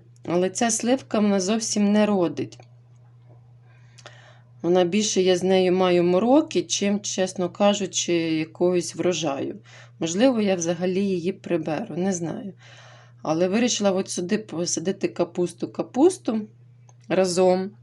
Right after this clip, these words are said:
До капусти посадити кріп, цибулю, салат. Але зробити ось такий куточок з капустою, щоб вона була відокремлена. Можливо, сливка й забереться, дійсно, бо вона...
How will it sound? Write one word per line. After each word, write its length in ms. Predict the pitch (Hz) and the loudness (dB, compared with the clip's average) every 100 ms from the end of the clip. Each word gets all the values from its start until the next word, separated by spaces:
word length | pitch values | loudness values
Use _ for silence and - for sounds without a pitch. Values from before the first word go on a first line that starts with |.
| - - - - - - - - - - 160 | -20 -20 -20 -20 -20 -20 -20 -20 -20 -18 -8
До 260 | 160 214 | 0 2
капусти 580 | 214 214 - 208 - - | 2 -2 2 0 0 -4
посадити 600 | - 160 175 185 180 - | -2 -2 0 0 0 -2
кріп, 500 | - 247 269 339 - - - - | -2 2 4 4 0 -20 -20 -20
цибулю, 800 | - - 175 170 240 269 254 285 285 - - - _ - - - - | -8 -2 0 2 4 4 4 -2 -6 -20 -20 -20 _ -20 -20 -20 -20
салат. 680 | - - 165 196 226 247 - _ - - - - - | -8 0 2 4 2 -2 -12 _ -20 -20 -20 -20 -4
Але 160 | 156 170 | 0 0
зробити 420 | 180 180 247 220 | 0 -2 0 0
ось 180 | 175 175 | 0 -4
такий 320 | 170 - 208 | -8 -4 -4
куточок 580 | 196 - 196 202 196 - | -4 -2 -2 -2 -6 -6
з 80 | |
капустою, 600 | - 175 - 269 294 226 | -4 -4 0 -2 -2 -4
щоб 180 | 190 156 | -4 -4
вона 240 | 170 190 202 | -2 0 0
була 280 | 180 180 175 | 0 -2 0
відокремлена. 840 | 175 165 175 190 160 151 208 - - - - - | -4 -4 -4 -2 -2 -2 -6 -12 -16 -20 -14 -4
Можливо, 360 | 202 254 240 | 0 0 0
сливка 400 | 214 202 208 - | -2 -2 -4 -2
й 40 | 190 | -2
забереться, 600 | 170 165 170 156 - 143 | -2 0 0 -2 -4 -8
дійсно, 400 | 151 175 - 147 | -4 -4 -2 -8
бо 180 | 147 151 | -4 -2
вона... 300 | 160 190 | 0 0